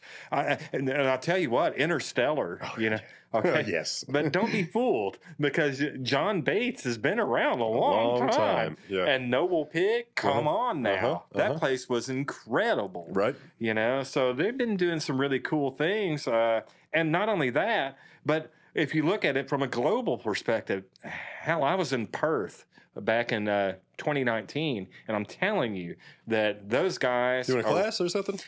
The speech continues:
Speaker 1: No, I, I was flown down there, uh, along with Harry Sue.
Speaker 2: Yeah.
Speaker 1: And, uh, then there's another guy, his, uh, name is Chef Philip Dale, uh,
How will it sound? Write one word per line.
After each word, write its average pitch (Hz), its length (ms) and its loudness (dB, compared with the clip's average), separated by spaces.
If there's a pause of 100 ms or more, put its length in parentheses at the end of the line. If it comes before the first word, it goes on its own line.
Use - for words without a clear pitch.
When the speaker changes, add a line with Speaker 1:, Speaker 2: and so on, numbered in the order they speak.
(320)
Speaker 1:
No, 160 360 2
I, 135 360 2
I - 20 4
was 123 200 0
flown 180 300 0
down 156 260 0
there, 135 480 0
uh, 110 400 2
along 120 240 2
with 117 120 0
Harry 139 320 -4
Sue. 165 520 -2
Speaker 2:
Yeah. 170 140 0 (200)
Speaker 1:
And, 110 380 0
uh, 107 260 0
then 120 140 -2
there's 120 220 -2
another 117 260 -2
guy, 110 360 0
his, 104 360 -4
uh, 104 180 0
name 104 200 -6
is 98 80 -8
Chef 113 320 -4
Philip 117 300 -4
Dale, 120 520 -2
uh, 101 360 -2